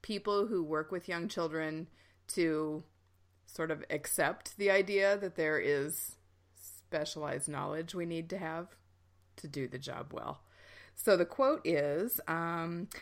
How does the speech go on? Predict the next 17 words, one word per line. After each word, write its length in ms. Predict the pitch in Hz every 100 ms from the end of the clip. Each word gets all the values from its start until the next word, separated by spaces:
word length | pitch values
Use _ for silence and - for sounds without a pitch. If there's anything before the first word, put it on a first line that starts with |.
| -
"We 140 | 208 196
might 380 | 190 208 277
enjoy 400 | - 247 233 233
riding 400 | 226 196 208 214
in 80 | 190
antique 460 | 160 180 233 240 -
cars 400 | - 160 160 208
or 60 | 185
looking 340 | 156 170 180
at 120 | 175
them 200 | 190 180 185
in 80 |
a 40 | 202
museum, 640 | 208 214 175 160 160 165
but 140 | 170 -
such 280 | 202 208 -
interest 500 | 214 220 269 277 -